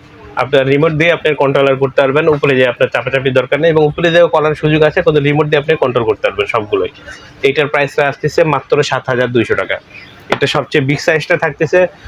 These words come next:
সাত হাজার দুইশো টাকা। তারপরের যে ব্ল্যাক কালার, এটা সাইজটা, ও, এটা মডেল নাম্বার বলে দিই আবার, এটা বাহান্ন তেরো, এটা থাকতেছে মাত্র সাত হাজার দুইশো টাকা। only সাত হাজার দুইশো টাকা। আর যেটা থাকতেছে আপনার হচ্ছে বাহান্ন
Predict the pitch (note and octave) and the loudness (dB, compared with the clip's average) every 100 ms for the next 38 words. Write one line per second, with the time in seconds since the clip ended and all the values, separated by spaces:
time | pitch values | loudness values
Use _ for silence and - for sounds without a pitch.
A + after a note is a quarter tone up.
0 | - - C#3+ C#3 D#3+ D#3 D3 D3+ D#3+ D#3 | -12 -4 -4 0 2 2 2 0 0 -2
1 | D#3 D#3+ - - - - C#3 C3 D3+ D3 | -2 -4 -6 -20 -20 -4 -4 0 0 2
2 | D#3 D3+ D3 C#3+ C#3+ - D#3 D#3 C#3 C#3 | 2 2 2 0 -2 0 2 2 0 0
3 | D3+ D3 C#3 C#3 E3 D#3+ E3+ - - - | 0 0 -2 0 0 0 -2 -10 -20 -20
4 | - - - - - - B2 C#3 E3+ E3 | -20 -20 -4 -4 -4 -2 0 0 0 0
5 | E3+ F3 E3+ D#3+ E3 D#3+ D#3 E3 D#3+ D#3 | 2 0 0 2 2 2 2 2 2 0
6 | D3 C#3 D#3 E3 E3 D#3 C3+ B2 C#3 C#3+ | 0 0 2 0 0 0 2 2 0 -2
7 | D3+ - D#3 E3 C#3 - D3 D#3 D3 - | -4 -4 -2 0 0 -2 -2 0 -2 -2
8 | C3+ D3 D3+ C#3+ C3+ B2 G#2 G#2+ - - | -2 0 0 0 0 0 -2 -6 -12 -16
9 | - - - - D3 D#3+ E3 C#3+ C3+ C#3 | -20 -20 -20 -2 0 2 0 -2 -2 -2
10 | C3+ B2 A2 G2+ F#2 F2+ - - - - | 0 0 0 -2 -4 -8 -20 -20 -20 -6
11 | B2+ B2+ B2+ A#2+ A#2 C3+ D3+ D3+ C#3+ D#3+ | -2 0 0 0 -2 0 0 -2 -2 -2
12 | E3+ D3+ D#3+ D#3 D3+ D3 C3+ C#3 D3+ | 0 0 0 0 0 -2 0 0 0